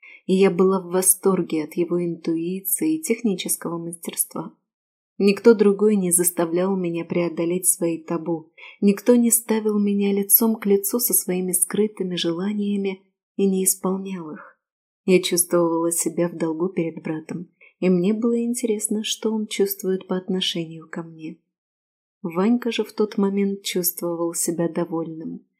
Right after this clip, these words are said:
Он просто насладился самым страстным сексом,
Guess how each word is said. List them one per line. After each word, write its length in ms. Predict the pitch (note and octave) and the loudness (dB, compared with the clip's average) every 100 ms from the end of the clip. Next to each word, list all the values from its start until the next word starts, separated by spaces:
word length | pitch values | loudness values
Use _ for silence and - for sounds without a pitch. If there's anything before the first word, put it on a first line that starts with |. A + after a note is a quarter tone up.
| - _ | -20 _
Он 200 | G3 F#3 | 2 4
просто 360 | G#3 G#3 - F#3 | 2 2 2 2
насладился 880 | F#3 - F3 E3 F#3 G#3 - - D#3 | 2 2 0 2 2 2 -2 -4 -2
самым 500 | - G#3+ C4 A#3 A3+ | 0 2 2 0 0
страстным 640 | - - E3+ F3 F3+ E3+ | -2 2 0 0 -2 -2
сексом, 720 | - - D#3+ D#3+ - G#3 - | 0 0 -2 -2 -4 -6 -10